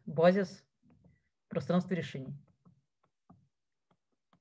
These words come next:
То есть видно, что вся эта линейная алгебра работает. Теперь, если вы хотите получить произвольное решение, то есть вот вам сказали, что нужно решение с начальными условиями y от нуля равно а,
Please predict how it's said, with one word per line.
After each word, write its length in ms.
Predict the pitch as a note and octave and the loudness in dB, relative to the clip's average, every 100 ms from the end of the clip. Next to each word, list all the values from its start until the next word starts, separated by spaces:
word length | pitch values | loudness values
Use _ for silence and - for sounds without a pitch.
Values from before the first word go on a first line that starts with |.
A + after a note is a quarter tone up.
| - - _ _ _ - - _ _ _ _ _ - _ _ _ _ _ _ _ _ - | -20 -20 _ _ _ -18 -18 _ _ _ _ _ -20 _ _ _ _ _ _ _ _ -14
То 80 | D3+ | -6
есть 100 | - | 0
видно, 220 | A3 B3 | 4 6
что 140 | G3+ | 6
вся 120 | F#3+ | 8
эта 120 | A3 A3+ | 8 10
линейная 340 | G#3+ G#3+ G#3 | 10 10 10
алгебра 240 | G3 F#3+ | 10 10
работает. 320 | G3+ C4+ F#4 G#3 | 8 8 6 6
Теперь, 160 | G3+ | 4
если 160 | A3+ G#3+ | 6 6
вы 80 | G#3 | 6
хотите 420 | G3+ G#3 F#3 - - | 6 6 4 0 -2
получить 340 | A3 A3+ A3 F#3 | 6 6 6 8
произвольное 520 | A3+ G3 G#3+ G3 F#3+ | 8 10 10 12 10
решение, 720 | F3+ - G4 G4 D4+ A#3 - - _ _ - - - | 8 4 4 6 4 2 -4 -20 _ _ -20 -12 -8
то 60 | |
есть 100 | F3 | -6
вот 160 | E3+ E3+ | -4 2
вам 140 | E3+ | 2
сказали, 380 | - F3 F3 E3 | 4 4 6 4
что 320 | - E3+ D#3+ | 0 -2 -2
нужно 240 | F3 E3 F3+ | -2 0 2
решение 360 | E3+ A3 A3+ | 2 4 4
с 60 | F#3 | 4
начальными 400 | F#3 F#3+ F3+ E3+ | 2 2 2 0
условиями 520 | D#3 F3+ E3 D#3+ D3 - _ | -2 -2 -2 -4 -12 -18 _
y 320 | - F3 F3 F#3 | -8 -2 2 4
от 120 | F#3 | 4
нуля 260 | E3+ E3+ | 6 8
равно 320 | E3 D#3+ E3 G3+ | 8 6 4 8
а, 260 | C4+ F4 | 8 8